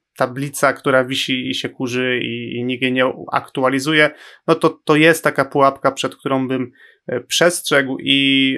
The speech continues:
e, nawiązałem na początku do, do nawyków. Moim zdaniem to jest właśnie ten moment, gdzie warto wypracować sobie świadomie ten nawyk, e, trochę bardziej się skupić na tym, żeby na tą tablicę spojrzeć.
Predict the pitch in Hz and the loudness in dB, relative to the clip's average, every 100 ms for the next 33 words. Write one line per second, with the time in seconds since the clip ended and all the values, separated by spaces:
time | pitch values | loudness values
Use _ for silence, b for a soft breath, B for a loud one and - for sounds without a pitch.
0 | 135 131 135 131 - - 139 147 165 175 | 0 2 0 -2 -8 -4 0 2 4 4
1 | 156 147 147 160 165 - 147 139 135 131 | 4 0 0 0 -2 -4 -2 0 2 2
2 | 131 135 131 131 151 135 123 - _ _ | 2 2 2 0 -4 -4 -6 -10 _ _
3 | _ _ - - - - - 165 165 185 | _ _ -20 -20 -20 -20 -16 -4 4 4
4 | 180 175 180 175 156 - 165 156 135 139 | 4 4 4 4 2 2 4 4 4 2
5 | 135 139 135 131 135 135 123 120 127 131 | 0 0 0 2 2 2 -2 -4 2 2
6 | 135 139 127 123 104 b b b - 120 | 2 0 0 0 -6 b b b -16 -8
7 | 135 135 139 - 151 143 143 135 - 135 | -6 0 0 0 0 0 -2 -6 -2 0
8 | 135 135 131 135 131 131 123 127 123 - | 0 0 0 -2 2 0 0 -2 -2 -6
9 | - - 123 123 127 135 156 131 135 143 | -10 -4 -4 -4 -4 -2 -2 0 2 2
10 | 139 131 139 - - - - 131 131 - | -2 -4 -6 -6 -8 -8 -4 0 0 -2
11 | 135 131 131 131 127 127 123 131 127 135 | -4 -2 -4 -4 -6 -6 -2 -2 -2 -2
12 | 135 123 117 123 - 131 123 143 165 | -2 -4 -6 -10 -4 -4 0 0 -2